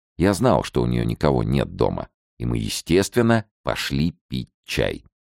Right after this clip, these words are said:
Даже самая сложная для меня фаза ухаживания, переход от разговоров к делу, который всегда выходил у меня крайне неловко и угловато, прошла гладко.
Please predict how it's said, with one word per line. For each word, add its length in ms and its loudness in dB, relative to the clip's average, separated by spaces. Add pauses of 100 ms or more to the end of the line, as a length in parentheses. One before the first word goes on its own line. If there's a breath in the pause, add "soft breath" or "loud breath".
(800)
Даже 240 4
самая 380 4
сложная 520 2
для 140 -2
меня 240 0
фаза 380 0
ухаживания, 720 0
переход 480 -2
от 120 -6
разговоров 640 0
к 80 -10
делу, 320 2
который 320 -2
всегда 300 -2
выходил 400 -2
у 80 2
меня 200 -2
крайне 340 0
неловко 500 0
и 40 0
угловато, 640 2
прошла 560 0
гладко. 640 -2